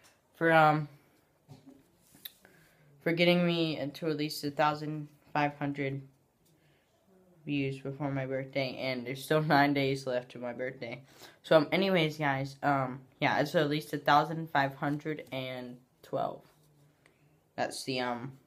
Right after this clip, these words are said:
lifetime views, so I'm just, I'll just take that instead of the actual updating one. Guess I'll start doing that one now instead of the other one. But, um, yeah, I think this is, like, sixty cards now at least. I don't know. I, I think I at least, I at least have a hundred cards, I,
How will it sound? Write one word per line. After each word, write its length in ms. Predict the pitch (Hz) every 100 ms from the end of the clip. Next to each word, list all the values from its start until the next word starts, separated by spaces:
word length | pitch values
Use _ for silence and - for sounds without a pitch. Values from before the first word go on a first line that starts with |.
| -
lifetime 560 | 147 139 139 135 120
views, 420 | 120 120 117 135 -
so 100 | 123
I'm 220 | 127 127
just, 240 | 131 135
I'll 160 | 131 135
just 220 | 139 139
take 260 | - 139 147
that 280 | 135 123 -
instead 380 | 147 - 127 123
of 140 | 123
the 180 | 131 123
actual 360 | 120 - -
updating 480 | - 135 127 117 -
one. 200 | 113 117 - - - _
Guess 160 | 147 139
I'll 140 | 143
start 260 | 139 147 135
doing 240 | 139 135 131
that 160 | 120
one 200 | 123 127
now 320 | 123 117 139 151 -
instead 280 | 139 127 123
of 120 | 123
the 120 | 131
other 140 | 127 139
one. 220 | 143 147 _ _ _ _ _ _ _ -
But, 140 | 139
um, 140 | 139 147
yeah, 160 | 143
I 60 | 139
think 200 | 196 220
this 180 | 233 202
is, 160 | 185
like, 220 | 165 147
sixty 340 | - 156 - 147
cards 380 | 156 151 151 165
now 160 | 156
at 80 | 147
least. 300 | 156 156 -
I 120 | 147
don't 120 | 139
know. 220 | 127 127 135 _ _ _ _ -
I, 140 | 139
I 40 | 143
think 220 | 175 180
I 60 |
at 140 | 170 139
least, 280 | 151 151 - -
I 100 | 143
at 80 | 175
least 180 | 196
have 140 | 170 131
a 40 |
hundred 360 | 131 120 107 -
cards, 340 | - 127 127
I, 140 | -